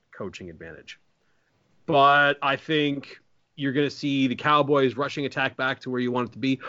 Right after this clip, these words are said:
The Washington football team defense is actually pretty good. Uh,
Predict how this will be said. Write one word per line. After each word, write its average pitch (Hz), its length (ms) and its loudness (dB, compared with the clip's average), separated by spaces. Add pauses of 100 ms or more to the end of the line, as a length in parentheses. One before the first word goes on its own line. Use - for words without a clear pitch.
The 151 80 2
Washington 214 340 6
football 190 280 -2
team 143 180 -6
defense 107 400 -14
is 101 80 -14
actually 107 340 -12
pretty 92 220 -20
good. 92 280 -12 (560)
Uh, 120 440 2